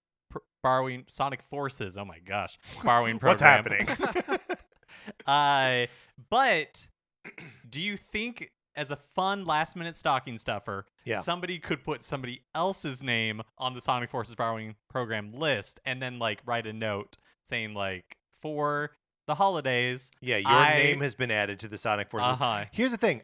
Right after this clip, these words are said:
Speaker 2: I would double check with that person first before you send me their address. <laughs> Just, you know what I mean?
Speaker 1: Well, you could still put your address on it as
Speaker 2: Right,
Speaker 1: the gift
Speaker 2: right,
Speaker 1: giver.
Speaker 2: right.
Speaker 1: And then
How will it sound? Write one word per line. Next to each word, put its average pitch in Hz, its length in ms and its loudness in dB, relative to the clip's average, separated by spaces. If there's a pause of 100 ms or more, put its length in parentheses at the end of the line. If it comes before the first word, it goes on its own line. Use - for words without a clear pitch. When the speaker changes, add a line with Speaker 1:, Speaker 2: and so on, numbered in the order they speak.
Speaker 2:
I 202 120 8
would 339 160 -2
double 175 240 0
check 151 240 0
with 165 80 -2
that 151 160 2
person 131 320 -2
first 135 260 0
before 135 240 -6
you 117 100 -4
send 120 320 -6
me 117 140 -6
their 113 220 -4
address. 190 480 2 (400)
<laughs> 220 100 -8 (920)
Just, - 340 -6 (520)
you 349 140 -4
know 247 80 2
what 233 120 4
I 220 60 2
mean? 214 240 -4
Speaker 1:
Well, 311 200 2
you 254 100 -2
could 254 180 -2
still 330 140 -4
put 311 180 -4 (160)
your 190 360 2
address 135 680 0 (360)
on 151 240 6
it 110 160 -2
as 131 160 -2
Speaker 2:
Right, 127 160 4
Speaker 1:
the 95 60 4
gift 135 240 0
Speaker 2:
right, 104 180 2
Speaker 1:
giver. 92 160 -2
Speaker 2:
right. 92 320 -2 (280)
Speaker 1:
And 143 160 2
then 131 440 0